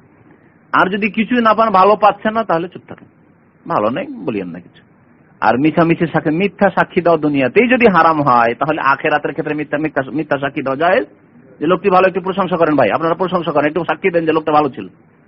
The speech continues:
তো মিথ্যুক আপনি, কাযযাব। আল্লাহ বলছেন, "কুলু কাওলান সাদীদা", সঠিক কথা বলবে। দুনিয়ার ক্ষেত্রে মিথ্যা সাক্ষী দেওয়া হারাম, তাহলে আখেরাতের ক্ষেত্রে কেমন করে আপনি মিথ্যা সাক্ষী দিবেন যে লোকটি বেনামাজি অথচ ভালো বলবেন লোকটিকে? হ্যাঁ,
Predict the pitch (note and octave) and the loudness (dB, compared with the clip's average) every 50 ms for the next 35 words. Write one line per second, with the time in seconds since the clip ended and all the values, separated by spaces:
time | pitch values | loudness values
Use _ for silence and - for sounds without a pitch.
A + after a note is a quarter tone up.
0 | _ _ _ _ _ _ _ _ - B2 F#3 - - - D4+ C#4+ A#3+ G#3+ G#3+ G3 | _ _ _ _ _ _ _ _ -2 0 0 2 2 2 2 2 2 0 0 -6
1 | F3+ - G#3 G#3+ G3+ G#3 B3+ B3 G3 - _ _ _ _ _ _ _ _ _ _ | -2 0 0 0 2 2 2 2 2 -2 _ _ _ _ _ _ _ _ _ _
2 | _ _ - C3+ C3+ C3+ B2+ D#3+ D3+ - - E3 E3+ E3+ D#3+ - D3+ D#3+ E3+ F3+ | _ _ 0 2 2 2 2 2 2 4 4 6 6 6 6 6 6 6 6 4
3 | F#3+ - - A3+ G3+ A#3 A#3 G3 E3+ D#3 D3 D3 - F3+ F3+ F3 A#3 A#3 - G3+ | 2 2 2 2 4 4 4 4 4 4 2 2 0 -2 0 2 0 2 2 2
4 | E3+ F3 F3+ D3+ C#3+ C3+ B2+ A2+ A#2 A#2+ - _ _ _ _ _ _ _ _ _ | 2 4 4 4 4 4 2 0 -2 -4 -8 _ _ _ _ _ _ _ _ _
5 | _ _ _ - - B2 A#2 A#2 C3 D3 D#3 - - F3 E3+ - C#3 B2 G#2+ G#2+ | _ _ _ -2 0 2 4 4 4 4 2 2 0 0 2 2 2 2 4 4
6 | A2+ B2+ D#3 G3 A#3 - - _ _ _ _ _ _ _ _ _ _ D3+ F#3 F#3+ | 4 4 4 2 0 -2 -8 _ _ _ _ _ _ _ _ _ _ -4 -2 0
7 | - A#3+ A#3+ - A#3+ - A#3+ G3 F#3 D#3 D3+ D3 B2+ B2 A2+ B2 B2+ D3+ E3 E3 | 0 0 0 0 -2 -2 0 4 4 4 4 4 2 0 0 -2 -2 -2 0 0
8 | C#3+ C#3+ - G3+ A3+ A#3 A#3+ A#3 G#3+ A#3 A3+ A3+ G3 G3+ F#3 F#3 F3 F#3 F3 D#3+ | 0 0 0 2 2 2 2 2 2 0 -2 0 -2 0 0 0 2 2 2 2
9 | D#3+ D#3+ D#3 D#3+ D3 - E3 D3 D3+ B2+ - C3+ A2 A#2 A2 A2+ A#2+ B2+ C#3 D3 | 2 0 -4 -4 -2 -2 -2 -2 -2 -4 -4 -4 -4 -4 -6 -4 -4 -4 -4 -4
10 | C#3+ D3 D3 C3 C3+ C3 C3 C3+ C3 B2+ C3 A#2+ - C3 B2 C3 A#2 A#2+ A#2+ A#2 | -4 -6 -4 -4 -2 0 0 0 0 0 -2 -2 -4 -6 -6 -4 -2 0 0 0
11 | A2+ A2+ G#2+ A2 G#2+ G#2+ G#2 - G#2 G2 G#2 A2+ _ _ _ _ _ _ _ _ | 0 0 -2 -2 -4 -4 -6 -8 -10 -10 -10 -14 _ _ _ _ _ _ _ _
12 | _ F#3+ | _ -2